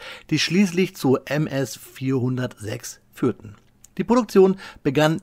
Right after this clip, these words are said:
im Januar neunzehnhundertneununddreißig und bereits im März wurde diese an die französische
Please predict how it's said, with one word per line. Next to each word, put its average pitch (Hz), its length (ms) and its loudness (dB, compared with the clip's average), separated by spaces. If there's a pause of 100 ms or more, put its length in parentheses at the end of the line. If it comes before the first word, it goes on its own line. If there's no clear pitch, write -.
im 127 160 -2 (180)
Januar 147 500 2
neunzehnhundertneununddreißig 127 1200 -2 (240)
und 185 180 0
bereits 190 560 2
im 131 200 0
März 139 420 -2
wurde 160 260 4
diese 131 540 0
an 185 180 2
die 214 140 2
französische 131 720 0